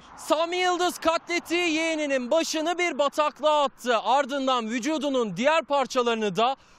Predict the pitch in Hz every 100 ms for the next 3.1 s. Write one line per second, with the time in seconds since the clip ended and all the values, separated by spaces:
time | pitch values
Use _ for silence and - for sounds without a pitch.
0 | - 262 330 330 262 226 240 220 202 202
1 | 254 277 254 - 220 202 277 302 - 254
2 | 233 208 - 180 160 269 277 220 180 247